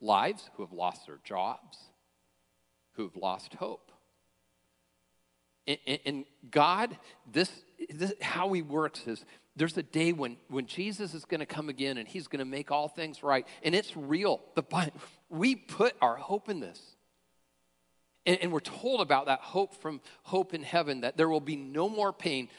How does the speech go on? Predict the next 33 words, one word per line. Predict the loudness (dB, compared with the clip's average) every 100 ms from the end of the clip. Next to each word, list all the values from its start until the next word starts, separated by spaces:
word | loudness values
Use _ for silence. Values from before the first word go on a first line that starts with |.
| -12
no | 0 2 2
more | 0 -2
tears, | -2 -4 0 0 0 -6 -16 -20 _ _ _ _ _ _ _ _ _ _ 0
none | 4 4
of | 0
the | -4
sorrow | 2 2 4 2
that | 0 0
I | 0 0
know | 0
that | 0 -2
some | -4 -4
of | -4
you | -2 0
are | 0
going | -2 -4 -6 -10
through | -8 -4 -4 -8 _ _ _ _ _ _ _ _
today. | -8 -2 0 0 -6 -18 _ _ _ _ _ _ _ _ _ _ _
But | 2 4
one | 2 0
of |
the | -2
most | -4 -6 -6
redeemable | -6 -4 -4 -2 -4 -4
things | -6 -8 -10 -12 -20 -20 _ _ _ _ _ _ _ _
that | 0 0
can | -2
happen | -6 0 0 0 -4
in | -4
a | -6
moment | -6 -8 -8 -4
like | -4 -4 -8
this | -8 -8 -16